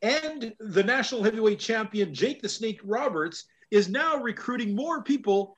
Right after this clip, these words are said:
for his newly formed stable that he is going to be calling the Legion of Doom.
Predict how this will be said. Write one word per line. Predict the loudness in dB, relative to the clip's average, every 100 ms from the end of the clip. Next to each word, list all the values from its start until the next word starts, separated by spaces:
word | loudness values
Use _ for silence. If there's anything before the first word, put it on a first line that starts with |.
| -16
for | -6 -2 2
his | 2 0 -4 -10 -12
newly | -4 0 0 0
formed | 0 0 0
stable | -2 0 2 0 -2 -16 -20 _ 0
that | 0
he | 0 2 2
is | 4
going | 6 6
to | 2
be | -4 -4
calling | 0 2 4 2
the | 2 2
Legion | 2 0 0 0 -2 -2
of | -6 -6 -4
Doom. | -4 -2 -4